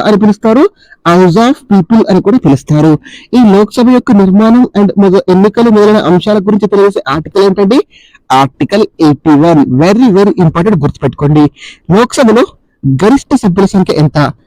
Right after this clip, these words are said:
ఇంత, ఇంత సభ్యుల కంటే మించరాదు. ఎంతమంది అంటే గరిష్ట సభ్యుల సంఖ్య? ఐదు వందల యాభై రెండు మంది. Very, very important, గుర్తుపెట్టుకోండి. ఈ ఐదు వందల యాభై రెండు మందిలో రాష్ట్రాల నుండి ఎంతమంది ఉంటారంటే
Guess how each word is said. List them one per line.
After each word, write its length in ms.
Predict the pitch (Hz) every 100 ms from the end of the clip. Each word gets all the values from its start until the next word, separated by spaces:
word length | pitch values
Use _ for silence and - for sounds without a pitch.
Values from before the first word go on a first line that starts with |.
| _ _ -
ఇంత, 260 | 226 233 262 -
ఇంత 260 | 208 226 254
సభ్యుల 320 | 240 196 240 233
కంటే 200 | 226 240
మించరాదు. 460 | 170 - 147 131 - 175
ఎంతమంది 340 | 170 208 226
అంటే 120 | 233 175
గరిష్ట 220 | 190 - 220
సభ్యుల 200 | 196 220 226
సంఖ్య? 200 | 214 285 427 _ _ _ -
ఐదు 240 | 208 226 247
వందల 260 | 214 202 240 208
యాభై 300 | 151 143 160 151
రెండు 180 | 156 185
మంది. 220 | 131 131 135
Very, 320 | 123 156 226 262
very 140 | 233 233
important, 340 | 196 190 202 170
గుర్తుపెట్టుకోండి. 580 | 147 - 147 - 139 151 139 - _ _ _ _ _ _ - - - - 233
ఈ 20 | 247 - 180
ఐదు 140 | 226
వందల 320 | 269 262 254 247 170
యాభై 220 | 165 196 214
రెండు 180 | 214 156
మందిలో 380 | 151 139 160 147 _ _ _ _ - 151
రాష్ట్రాల 540 | 190 - - 247 247 247
నుండి 160 | 247 214
ఎంతమంది 340 | 180 180 196 190
ఉంటారంటే 420 | 180 156 139 143